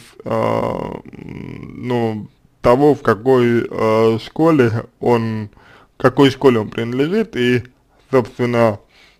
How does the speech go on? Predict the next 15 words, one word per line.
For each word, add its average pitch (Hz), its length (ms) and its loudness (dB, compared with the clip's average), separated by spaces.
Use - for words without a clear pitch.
а, 113 340 4
какая 123 480 6
позиция 123 720 0
ему 120 160 0
ближе. 127 500 0
А 120 220 2
версия, 143 360 4
на 120 240 0
самом 127 280 -4
деле, 120 180 2
она 113 240 4
одна 117 380 0
для 113 260 4
вас. 110 220 0
Просто, 110 500 -2